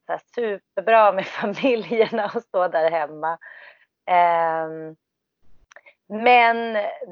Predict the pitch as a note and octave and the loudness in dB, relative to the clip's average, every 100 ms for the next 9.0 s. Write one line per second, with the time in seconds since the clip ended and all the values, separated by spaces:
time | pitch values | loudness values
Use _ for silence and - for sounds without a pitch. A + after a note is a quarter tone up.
0 | E3+ A#3+ B3+ B3+ A#3+ G3+ F3+ F3 D#3+ _ | 0 2 4 4 2 0 0 -2 -2 _
1 | _ F#3+ - - - _ _ - F#4 A3 | _ -14 -12 -16 -18 _ _ -12 -8 -8
2 | - - G3+ F#3+ G#3 _ _ - F#3+ G3 | -10 -10 -8 -6 -8 _ _ -4 0 2
3 | F#3+ G3 F#3+ F#3+ _ F3+ G3+ G#3 _ A#3+ | 2 2 2 -2 _ -6 -6 -6 _ 0
4 | A3+ G3 F3+ E3+ D#3+ C#3+ - F#3 _ _ | 2 2 -4 -6 -8 -10 -4 -4 _ _
5 | A#3 G#3+ - _ _ _ _ _ _ D#3 | -2 -2 -4 _ _ _ _ _ _ -12
6 | C3 - E3+ G3 _ _ _ _ _ E3+ | -12 -8 -8 -10 _ _ _ _ _ 2
7 | E3+ E3+ F#3 F3+ G#3+ G#3+ E3 D#3 E3 D3+ | 2 2 0 0 2 0 -2 -6 -4 -4
8 | G3 F3+ D#3 - D3+ - D#3+ D3+ G#3 D#3+ | -2 0 0 -4 -12 -6 -6 0 2 2